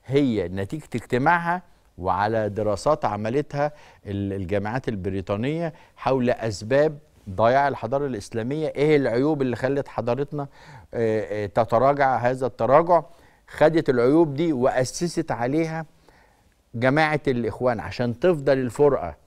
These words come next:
تف-، نفضل متناحرين مع بعض، نفضل مختلفين حتى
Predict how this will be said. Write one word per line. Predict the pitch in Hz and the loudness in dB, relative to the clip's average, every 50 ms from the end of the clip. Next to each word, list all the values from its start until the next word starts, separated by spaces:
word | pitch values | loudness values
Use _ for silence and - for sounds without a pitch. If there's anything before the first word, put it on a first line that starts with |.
| _ _ | _ _
تف-، | - 156 165 147 135 131 | 2 2 2 2 0 -2
نفضل | 139 156 170 147 139 147 151 147 | 0 2 2 4 6 6 6 6
متناحرين | 139 139 127 - 135 131 123 - - 139 151 147 139 | 6 2 2 2 2 0 0 -2 -2 -2 -2 0 2
مع | 131 120 117 | 2 2 2
بعض، | 117 117 104 - - - - - - _ 120 | 2 2 0 0 -2 -10 -20 -20 -10 _ 4
نفضل | 147 180 160 147 175 165 160 | 6 6 8 8 8 8 8
مختلفين | 160 165 - - - - 151 147 147 139 - - 196 220 202 180 | 8 6 4 4 6 6 8 8 6 6 4 4 4 4 4 2
حتى | - - - - 190 233 240 - - - - 226 233 240 214 | 0 -2 4 6 8 8 8 6 0 4 8 10 10 10 10